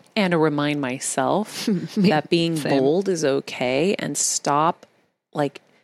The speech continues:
Speaker 1: just shut down all the external opinions and noise. None of it matters.
Speaker 2: Mm.
Speaker 1: It's really, it's really inhibiting to your future and your life, um, to worry what even your parents think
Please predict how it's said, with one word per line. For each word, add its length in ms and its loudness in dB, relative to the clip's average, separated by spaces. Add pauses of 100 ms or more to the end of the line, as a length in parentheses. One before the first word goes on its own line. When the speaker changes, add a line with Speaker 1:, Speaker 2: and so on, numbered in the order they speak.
(200)
Speaker 1:
just 160 -2
shut 420 -2
down 240 0
all 180 0
the 200 -2
external 760 -6 (140)
opinions 800 -6
and 180 -6
noise. 500 -6 (360)
None 280 0
of 120 0
it 120 -2
matters. 720 -4
Speaker 2:
Mm. 480 -6
Speaker 1:
It's 220 -2
really, 880 2
it's 200 -6
really 340 2
inhibiting 720 0
to 140 -4
your 260 -2
future 480 -2
and 180 -4
your 160 -2
life, 560 -2 (380)
um, 280 -4
to 140 0
worry 300 2
what 340 2 (220)
even 240 2
your 120 4
parents 680 -2 (300)
think 480 -2